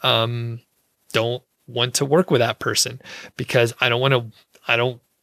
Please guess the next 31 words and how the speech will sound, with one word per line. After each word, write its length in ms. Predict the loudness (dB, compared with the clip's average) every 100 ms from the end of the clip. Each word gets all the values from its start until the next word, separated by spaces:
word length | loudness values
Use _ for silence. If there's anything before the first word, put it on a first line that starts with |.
| _
wanna 220 | 0 2
work 300 | 4 4 4
with 140 | 2 0
a 40 |
person 540 | 0 -2 0 -2 -4
who 420 | -6 -4 -4 -2 -4
is 180 | -4
just 400 | -4 -2 -4 -6 -20 _ _ _ _ _
putting 260 | 4 4
up 120 | 4 2
a 60 |
site. 420 | 0 2 2 0 -6 -20 -20 -20 -20 -20 _ _ _ _ _ _
Maybe 300 | 0 2 4
they 60 | 4
don't 180 | 2
care 240 | 0 2 2
about 240 | 4 4
it, 180 | 2 -6 _ _ -8
uh, 220 | -6 -4
the 100 | -6
topic 400 | 2 2 4 2
at 60 | 4
all. 180 | 6 4
Maybe 240 | 0 -2
they're 140 | -4
just 240 | -6 -8 0
outsourcing 560 | 0 0 -4 -4 -6 -4
all 260 | 4 4
of 100 | 4
the 80 | -2
content. 520 | -4 -6 -4 -4 -4